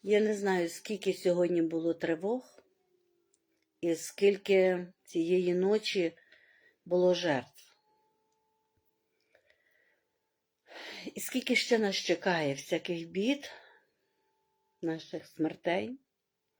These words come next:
Але знаю одне, що не може такий могутній, сильний народ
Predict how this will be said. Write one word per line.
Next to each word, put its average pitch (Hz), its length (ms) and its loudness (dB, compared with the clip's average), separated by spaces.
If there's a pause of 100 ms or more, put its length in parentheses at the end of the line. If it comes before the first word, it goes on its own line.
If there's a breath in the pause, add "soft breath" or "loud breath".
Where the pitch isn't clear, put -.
(3000 soft breath)
Але 196 720 4 (300 loud breath)
знаю 220 500 2
одне, 175 640 -2
що 185 800 -2
не 220 300 0
може 175 520 -2
такий 190 560 2
могутній, 175 540 0
сильний 180 480 0
народ 185 340 2